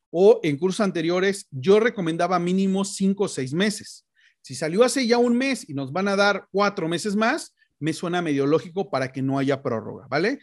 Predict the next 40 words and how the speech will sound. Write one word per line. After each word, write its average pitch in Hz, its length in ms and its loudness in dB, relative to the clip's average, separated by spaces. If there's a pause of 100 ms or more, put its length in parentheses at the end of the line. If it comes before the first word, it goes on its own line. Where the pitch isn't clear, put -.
(120)
Entonces, - 200 -14
prácticamente 240 540 0
sería 220 260 2
a 226 60 -8
partir 208 240 -4
de 202 80 0
octubre, 208 400 0
compañero 165 500 -4
Horacio, 185 520 0
la 143 160 0
obligatoriedad 139 640 -4
de 151 140 -4
todos 208 500 4 (260)
los 120 240 -10
que 117 80 -14
tengan 127 300 -6
la 165 60 2
obligación 190 520 -2
ahí 190 400 -2 (300)
de 180 180 0
mover 165 240 0
su 180 100 -6
mercancía, 220 640 -2
de 151 140 -6
tener 151 220 -2
la 156 100 -2
carta 135 260 -8
aporte, 113 380 -10
¿no? 254 200 -10 (840)
Entonces, 220 200 0
Verónica, 262 680 4
la 208 120 4
empresa 277 340 2
de 359 140 2
transporte 240 540 0
deberá 180 540 6
de 359 100 2
expedir 226 420 0
la 247 140 2
factura 226 560 2